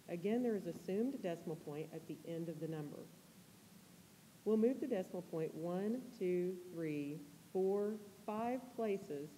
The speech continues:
to get a number that is greater than or equal to one and less than ten. Four point nine nine is greater than or equal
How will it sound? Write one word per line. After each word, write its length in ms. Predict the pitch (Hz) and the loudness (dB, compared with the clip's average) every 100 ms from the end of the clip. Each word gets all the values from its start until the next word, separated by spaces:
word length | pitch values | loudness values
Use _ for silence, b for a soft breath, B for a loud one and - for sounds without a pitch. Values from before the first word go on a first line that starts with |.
| - | -10
to 60 | 196 | -4
get 200 | 170 185 | 0 2
a 60 | |
number 520 | 170 185 220 208 147 165 - - - - - - - - - - | 2 2 2 2 0 -4 -8 -16 -20 -20 -20 -20 -20 -20 -20 -2
that 180 | 175 170 | 0 2
is 280 | 170 165 165 - - | 2 0 -4 -10 0
greater 300 | 175 202 240 | 2 4 4
than 180 | 214 | 4
or 80 | 214 | 2
equal 220 | 196 196 | 2 0
to 160 | 214 254 | -4 -4
one 440 | 208 151 143 160 180 - | -2 -4 -4 -6 -6 -6
and 180 | 190 190 | -2 0
less 160 | 160 151 - | -2 -4 -4
than 120 | 165 | -4
ten. 280 | 165 180 131 - - - - - - - | -2 -4 -4 -8 -12 -18 -20 -20 -20 -2
Four 200 | 180 196 | 0 0
point 360 | - 202 202 | -2 -2 -2
nine 320 | 190 165 185 214 | -2 -2 -2 -2
nine 360 | 156 147 175 - | -2 -2 -4 -2
is 300 | 156 160 190 | 0 0 0
greater 320 | 160 156 170 | -2 -2 0
than 220 | 165 160 | -2 -2
or 80 | 165 | -2
equal 240 | 165 180 | -2 -4